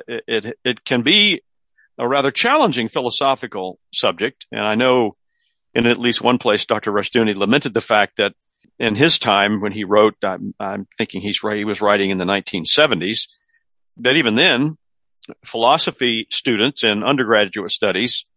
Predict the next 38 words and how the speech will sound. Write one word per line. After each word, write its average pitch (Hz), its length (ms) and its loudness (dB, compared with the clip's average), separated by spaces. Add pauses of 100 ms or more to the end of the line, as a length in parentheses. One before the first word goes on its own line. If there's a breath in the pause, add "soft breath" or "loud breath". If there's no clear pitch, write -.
(120)
rarely, 131 380 2
if 110 100 0
ever, 131 340 2
encountered 123 640 0
the 110 260 -8
issue 117 400 -4
or 107 80 -4
the 104 100 -6
problem 120 480 0
of 104 120 -4
the 107 40 -10
one 113 220 -2
and 104 100 -4
the 101 60 -4
many 104 320 -2
as, 98 180 -8 (120)
as 107 160 -6
a 98 140 -10
specific - 540 -4
subject. 90 400 -4 (560)
So 131 420 2 (280)
maybe 165 340 0
it 147 60 -2
would 139 160 -4
be 123 140 -6
helpful 123 320 -4
for 110 180 -6
us 104 240 -4
to 113 140 -8
start 110 340 0
off 107 420 0
by 101 180 -6
defining 117 580 -2
what 131 240 -2
that 107 200 0
is 110 300 0
and 95 140 -8
why, 117 460 -2